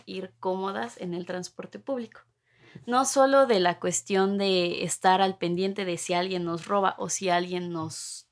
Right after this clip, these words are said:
llega a hacer, eh, alguna agresión sexual,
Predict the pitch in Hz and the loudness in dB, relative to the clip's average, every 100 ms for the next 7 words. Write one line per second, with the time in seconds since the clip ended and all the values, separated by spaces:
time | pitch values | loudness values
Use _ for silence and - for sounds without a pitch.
0 | _ 180 196 185 180 175 170 170 - 180 | _ -4 -2 2 4 4 2 0 0 0
1 | 175 - 185 180 170 180 185 180 180 - | 0 -6 -8 -4 -2 0 0 0 0 0
2 | 180 170 170 180 180 180 - - 196 - | -2 -4 -6 -4 -4 -6 -4 2 2 0